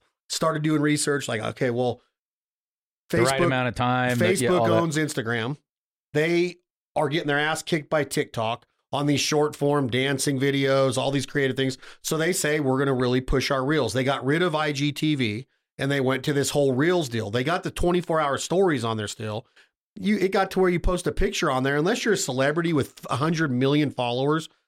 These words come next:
Speaker 1: like The Rock or Morgan Wallen or somebody, a picture doesn't do shit.
Speaker 2: No.
Speaker 1: Pe-, people don't even look at it for, like, oh, good photography anymore, okay? So then I started playing, I started looking at, like, we are pushing reels.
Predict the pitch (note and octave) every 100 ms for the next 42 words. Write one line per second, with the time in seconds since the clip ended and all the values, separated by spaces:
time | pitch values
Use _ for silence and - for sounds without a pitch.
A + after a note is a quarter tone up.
0 | _ C#3 C3+ C3 A2 A#2+ B2 D3 - A#2
1 | A#2+ C3+ C3+ B2+ A2 B2 D3 D3+ - E3+
2 | F3+ F#3 G3+ - _ _ - F3+ B3 C4
3 | A#3+ D3+ A#2 G#2+ G2 - F#2+ - _ -
4 | G2 F#2+ G3+ - B3+ B3+ A3+ A3 G3 G#3
5 | G3+ E3+ D3+ C#3+ C3+ D#3 C3 E3 - C3+
6 | C#3+ E3 D#3+ - A2+ G#2 G2+ F2+ - B2
7 | C#3+ - _ _ - - F#3 A3 G3 F#3+
8 | - E3 D#3 D#3+ D#3+ D3 C#3+ D#3+ D3 E3
9 | D#3+ B2+ A#2 A#2 C#3 C3+ C3 - E3 -
10 | D#3 C3+ C#3 A2+ F#2 -